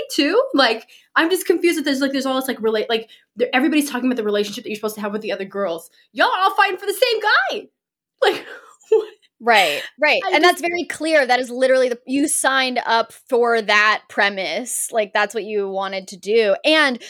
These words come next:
Speaker 2: you've all seen previous seasons of The Bachelor. Like, you, you know what's coming here. So what you're getting at brings us to this, um, phenomenon of doublespeak that's happening on this show. And that brings us to Victoria. It brings us to M J.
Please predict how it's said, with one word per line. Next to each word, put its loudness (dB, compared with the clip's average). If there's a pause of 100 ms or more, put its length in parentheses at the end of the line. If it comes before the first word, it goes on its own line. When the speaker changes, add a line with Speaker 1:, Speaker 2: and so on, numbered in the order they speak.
Speaker 2:
you've 0
all 4
seen -2 (420)
previous 2
seasons -2
of -6
The -4
Bachelor. 2
Like, -4 (300)
you, -6
you -2
know 4
what's 2
coming 0
here. -8 (320)
So 2
what 0
you're 0
getting 2
at 0 (200)
brings 0
us 0
to 0 (140)
this, -2 (120)
um, 0 (300)
phenomenon 2
of 0 (420)
doublespeak -2
that's -2
happening 2
on -8
this -10
show. -8
And -6
that 4
brings -6
us -6
to -10
Victoria. 2
It 0
brings -4
us -8
to -10
M -4
J. 0